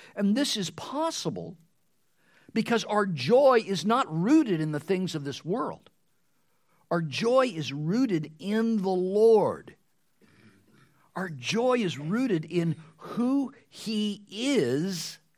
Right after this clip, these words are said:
and in what he has done for us, none of which is dependent upon our circumstances. No matter what our circumstances,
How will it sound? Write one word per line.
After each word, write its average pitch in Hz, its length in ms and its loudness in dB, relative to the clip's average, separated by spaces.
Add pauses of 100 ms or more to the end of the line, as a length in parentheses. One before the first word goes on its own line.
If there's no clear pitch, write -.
(320)
and 190 200 0
in 180 140 2
what 180 200 0
he 220 160 -4
has 190 180 -4
done 226 240 -6
for 160 180 -4
us, - 440 -8 (1000)
none 285 320 4
of 175 140 6
which 165 300 -2
is 214 120 -4
dependent 220 580 -4
upon 196 300 -6
our 220 140 -4
circumstances. - 1080 -10 (1900)
No 226 120 -2
matter 262 260 4
what 254 280 0
our 277 120 -2
circumstances, - 920 -12